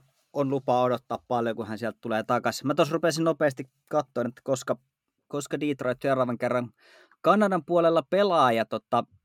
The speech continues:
täytyy mennä itse asiassa niinkin pitkälle kuin, äh, helmikuun kahdeskymmenesseitsemäs päivä Torontossa.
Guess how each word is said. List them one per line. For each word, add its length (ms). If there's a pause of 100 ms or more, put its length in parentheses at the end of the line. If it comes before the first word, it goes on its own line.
täytyy 280
mennä 200
itse 180
asiassa 160
niinkin 300
pitkälle 460 (140)
kuin, 560 (320)
äh, 680 (1600)
helmikuun 640
kahdeskymmenesseitsemäs 1000
päivä 240
Torontossa. 640